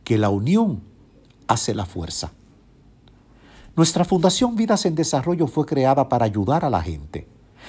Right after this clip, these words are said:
Está dedicada de manera exclusiva a la difusión de la palabra de Dios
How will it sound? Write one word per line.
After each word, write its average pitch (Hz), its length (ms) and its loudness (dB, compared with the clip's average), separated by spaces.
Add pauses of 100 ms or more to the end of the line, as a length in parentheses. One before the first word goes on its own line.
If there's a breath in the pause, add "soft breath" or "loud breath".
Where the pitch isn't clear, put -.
(160 loud breath)
Está 143 400 4
dedicada 170 520 4
de 143 100 0
manera 135 280 0
exclusiva 143 640 -2
a 135 40 2
la 131 120 2
difusión 185 640 -2
de 170 100 2
la 139 160 2
palabra 120 340 2
de 113 120 0
Dios 208 500 -4